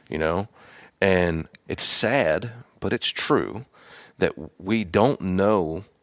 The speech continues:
how to bring that out of ourselves until we are forced to struggle, sometimes for our life, or struggle for our well-being. And it's, it's unfortunate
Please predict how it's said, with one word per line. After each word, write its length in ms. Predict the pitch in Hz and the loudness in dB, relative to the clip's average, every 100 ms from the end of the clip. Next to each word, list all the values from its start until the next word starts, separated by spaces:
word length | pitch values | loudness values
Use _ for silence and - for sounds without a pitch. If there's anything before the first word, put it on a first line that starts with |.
| _ _ _ _ _ _ _ _ | _ _ _ _ _ _ _ _
how 180 | - 113 | -4 0
to 80 | 101 | 0
bring 300 | 82 98 98 | 2 2 2
that 120 | 87 | 2
out 180 | 85 104 | 4 4
of 60 | 82 | 2
ourselves 400 | 78 - 76 82 | -2 -2 -2 -2
until 240 | 80 92 | -6 -4
we 100 | 82 | -2
are 80 | 73 | -2
forced 320 | - 85 80 | -2 -4 -2
to 40 | - | -4
struggle, 560 | - 90 85 76 - _ _ _ _ _ _ _ | -2 -2 -2 -2 -6 _ _ _ _ _ _ _
sometimes 420 | - 76 - 73 76 | -8 -8 -4 -4 -2
for 160 | - | 0
our 140 | 62 - | -2 -2
life, 460 | 85 104 - - - _ _ _ | -4 -4 -6 -12 -16 _ _ _
or 160 | - 82 | -2 0
struggle 340 | - 82 80 | 0 0 0
for 220 | 78 78 73 | -2 0 0
our 180 | 76 - - | 0 -6 -8
well-being. 760 | 90 71 71 78 82 58 95 - _ _ _ _ _ _ _ _ _ _ _ _ | -4 -4 -6 -6 -8 -8 -14 -20 _ _ _ _ _ _ _ _ _ _ _ _
And 600 | 82 85 87 82 80 80 - _ _ _ _ _ _ _ _ _ - | -2 0 0 -2 -4 -6 -12 _ _ _ _ _ _ _ _ _ -6
it's, 220 | - - 101 | -2 -2 -2
it's 140 | - | 0
unfortunate 600 | 92 - 151 156 90 82 | -2 0 -2 0 -2 -4